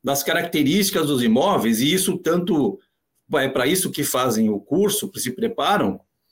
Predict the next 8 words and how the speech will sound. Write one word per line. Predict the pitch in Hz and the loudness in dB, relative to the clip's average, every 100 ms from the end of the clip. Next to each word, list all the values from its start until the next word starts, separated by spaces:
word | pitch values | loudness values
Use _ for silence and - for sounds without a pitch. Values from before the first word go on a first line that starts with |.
| _ _ _ - | _ _ _ -2
ele | 147 160 | 0 2
responde | 151 196 196 151 160 220 220 269 269 269 | 2 2 0 0 2 4 4 2 0 -2
por | - 185 - | 0 2 2
perdas | 180 190 233 285 | 2 2 2 2
e | |
danos | 156 143 208 285 262 226 | 2 2 4 2 2 2
em | 233 | 2
juízo. | 233 170 220 107 92 | 2 2 2 0 -4